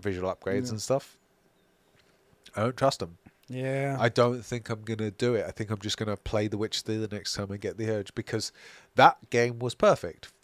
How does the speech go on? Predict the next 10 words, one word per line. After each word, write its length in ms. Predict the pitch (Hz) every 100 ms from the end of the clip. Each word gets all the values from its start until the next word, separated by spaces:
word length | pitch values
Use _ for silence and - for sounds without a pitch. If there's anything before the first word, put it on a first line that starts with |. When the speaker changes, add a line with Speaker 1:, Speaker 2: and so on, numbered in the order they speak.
| -
Speaker 1:
It 60 | 120
was 200 | 101 - -
exactly 460 | 117 104 151 - 147
what 120 | 143
I 40 |
wanted, 400 | 135 120 143 160 - - - - - -
and 120 | 113
I 100 | 110
don't 380 | 98 127 131 -
trust, 520 | - 131 - - -